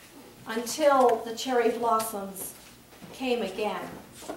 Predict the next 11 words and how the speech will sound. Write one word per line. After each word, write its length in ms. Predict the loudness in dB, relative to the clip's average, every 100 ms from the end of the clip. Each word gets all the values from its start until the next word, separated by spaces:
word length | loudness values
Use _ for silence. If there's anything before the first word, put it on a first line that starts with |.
| -14 -20 -8
Cherry 320 | 0 4 4
blossoms 580 | 6 8 8 4 -2 -2
are 80 | -4
sublimely 920 | -4 -4 0 0 2 2 2 2 -2
and 320 | -6 -8 -8
uniquely, 760 | -4 0 2 0 -2 -4 -4 -2
exquisitely 960 | -4 -8 -10 -4 -2 0 0 -2 -2 -2
beautiful 760 | -2 -2 -2 -4 -4 -2 -4 -14 -20 -12
and 160 | -8 -6
very 340 | -2 -2 -2
fleeting. 640 | -6 -12 -6 -4 -4 -6